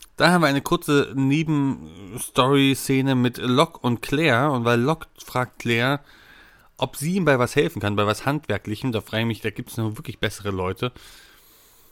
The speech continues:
äh, als eine hochschwangere Frau.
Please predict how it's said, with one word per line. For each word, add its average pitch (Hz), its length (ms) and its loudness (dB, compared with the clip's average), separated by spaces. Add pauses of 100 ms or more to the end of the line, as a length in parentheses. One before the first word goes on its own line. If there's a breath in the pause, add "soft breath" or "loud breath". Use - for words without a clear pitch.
(200 loud breath)
äh, - 60 -6
als 117 500 2
eine 110 380 0 (220)
hochschwangere 123 760 2
Frau. - 400 -6